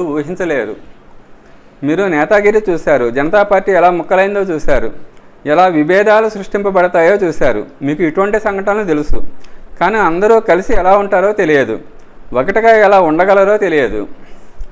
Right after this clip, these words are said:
నాయనలారా, ఈ నాలుగు విషయాలు గుర్తుంచుకోండి. నేను మొదట మీకు ఏం చెప్పానంటే, మీరు ఎలుగుబంట్లు, కోతుల రూపంలో ఉన్న దేవతలు.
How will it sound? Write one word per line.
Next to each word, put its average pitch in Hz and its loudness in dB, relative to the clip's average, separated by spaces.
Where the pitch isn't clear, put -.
నాయనలారా, 147 0
ఈ 143 -6
నాలుగు 139 0
విషయాలు 180 0
గుర్తుంచుకోండి. 147 -4
నేను 170 0
మొదట 156 2
మీకు 214 0
ఏం 170 0
చెప్పానంటే, 160 -2
మీరు 156 -2
ఎలుగుబంట్లు, 196 0
కోతుల 180 0
రూపంలో 170 0
ఉన్న 151 0
దేవతలు. 131 0